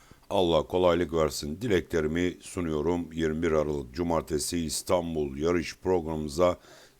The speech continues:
tekrar sizlerle beraberim sevgili dostlar. Evet, İstanbul'da dokuz koşulu iki altılı bir programımız var. Tüm yarış severlere bol şanslar dileyerek yorumlara geçelim.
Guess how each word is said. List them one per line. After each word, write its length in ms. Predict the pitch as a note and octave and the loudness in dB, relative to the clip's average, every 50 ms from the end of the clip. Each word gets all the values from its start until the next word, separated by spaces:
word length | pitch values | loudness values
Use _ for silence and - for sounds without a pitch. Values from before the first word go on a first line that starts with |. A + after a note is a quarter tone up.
| _ - | _ -4
tekrar 400 | - G#2+ G2 F2+ - - E2+ D#2+ | 0 0 0 0 0 0 0 0
sizlerle 600 | D2 - - F#2+ E2+ D#2+ E2 D#2 D#2+ F2+ F#2+ D2+ C#2+ | 0 -2 -6 -6 -2 0 0 2 2 2 0 2 2
beraberim 540 | F2+ F#2 F#2 F2 E2 E2 D#2 E2+ A2 G2+ | 4 6 6 4 4 2 0 -2 -2 -4
sevgili 460 | E2 - F2+ F2 E2+ D#2+ E2 F2+ F2 E2+ | -4 -2 0 0 0 0 -2 -2 -2 0
dostlar. 480 | E2+ D#2 - - G2 F2 D#2+ - - - - - - - - - - - - - - - - - - - | -2 -2 0 2 2 2 2 0 -4 -18 -20 -20 -20 -20 -20 -20 -20 -20 -20 -20 -20 -20 -20 -12 -4 0
Evet, 280 | A2 A#2+ A2+ F#2 E2 | 2 2 2 2 0
İstanbul'da 640 | G2 F#2+ - - - A#2+ A2 G#2 G#2 G2 G2 G2+ F#2+ | -4 -6 -4 0 2 4 4 4 4 2 2 2 4
dokuz 300 | F#2+ F#2 - - G2 - | 2 2 0 -2 -8 -4
koşulu 340 | - F#2+ F2 - - F2+ F#2 | -2 -4 -4 -2 -4 -4 -4
iki 220 | F2+ D#2 - G#2+ | -4 0 2 4
altılı 340 | F#2+ F2+ E2 - F2 E2+ E2 | 4 4 2 0 -4 -4 -4
bir 100 | D#2 C#2+ | -4 -6
programımız 680 | - - E2+ E2 D#2 D2+ D#2+ E2 F2 G2 F#2+ D#2+ D#2+ | -4 -2 -2 0 0 0 -2 -2 -2 -2 -2 -2 0
var. 180 | E2 E2+ F2 E2 D#2+ - - | 2 2 2 0 -2 -10 -8
Tüm 260 | - B2 A#2 G2 F#2 | -6 -6 -4 -2 -2
yarış 220 | F2+ E2+ D#2 D2 | -2 -2 -2 -2
severlere 580 | - - F#2 F2 E2 D2+ D2 D2+ D#2 D#2 D2+ D2+ | -2 0 2 2 2 2 0 0 -2 -2 0 2
bol 200 | F#2 G2 F2+ D#2+ | 4 4 4 2
şanslar 520 | - F2 E2 D2+ - - F2+ E2+ D#2+ D#2 | 0 -2 -4 -4 -2 0 0 0 0 0
dileyerek 500 | D2+ D#2 D#2 D#2 D#2 E2 F2+ F2 - - | 0 0 2 2 4 4 2 2 0 0
yorumlara 460 | F2 F2 E2+ D#2+ D#2 D2+ D2+ D2 D2 | 0 2 2 0 0 -2 -2 -2 0
geçelim. 540 | D2+ E2+ F2+ - - F#2+ F#2 F#2+ G2+ G#2 G2 | 0 2 0 0 0 0 0 2 2 0 -2